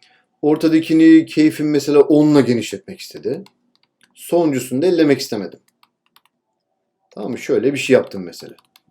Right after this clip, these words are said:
Genişletmek çünkü serbesttir. Sadeleştiğinde sol taraftaki eşitlik değişmiyor.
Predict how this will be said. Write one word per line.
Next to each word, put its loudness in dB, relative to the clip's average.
Genişletmek -8
çünkü -10
serbesttir. -2
Sadeleştiğinde -6
sol -8
taraftaki -12
eşitlik -12
değişmiyor. -10